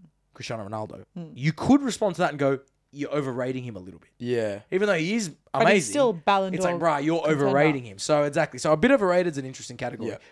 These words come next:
Speaker 1: Where do we put Alisson?
Speaker 3: Oh, he's hundred percent going to great.
Speaker 1: Great.
Speaker 3: Hundred percent going
Speaker 2: Yeah,
Speaker 3: into
Speaker 2: I
Speaker 3: great.
Speaker 2: agree
Speaker 3: Like,
Speaker 2: with that.
Speaker 3: people can make an argument, say he's best goalkeeper in Premier League history, I reckon.
Speaker 1: History?
Speaker 3: Yeah,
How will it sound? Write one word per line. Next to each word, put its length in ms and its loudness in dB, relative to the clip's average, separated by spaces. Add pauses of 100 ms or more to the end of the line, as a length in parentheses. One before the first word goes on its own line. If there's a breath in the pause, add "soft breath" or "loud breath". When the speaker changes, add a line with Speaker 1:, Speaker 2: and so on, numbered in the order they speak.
Speaker 1:
Where 140 6
do 40 10
we 80 10
put 240 2
Alisson? 400 -8 (560)
Speaker 3:
Oh, 100 0
he's 160 -8
hundred 180 -4
percent 260 -10
going 220 -8
to 80 -18
great. 300 -12 (360)
Speaker 1:
Great. 260 -8
Speaker 3:
Hundred 300 -2
percent 280 -10
going 120 -8
Speaker 2:
Yeah, 80 -10
Speaker 3:
into 140 -14
Speaker 2:
I 60 -8
Speaker 3:
great. 100 -6
Speaker 2:
agree 100 -4
Speaker 3:
Like, 100 0
Speaker 2:
with 80 -14
that. 320 -12 (280)
Speaker 3:
people 180 -4
can 160 -2
make 200 0
an 100 0
argument, 340 0
say 160 -6
he's 140 -10
best 260 -8
goalkeeper 460 -10
in 160 -16 (100)
Premier 240 -10
League 140 -14
history, 280 -14
I 120 -14
reckon. 280 -18 (220)
Speaker 1:
History? 540 2
Speaker 3:
Yeah, 180 6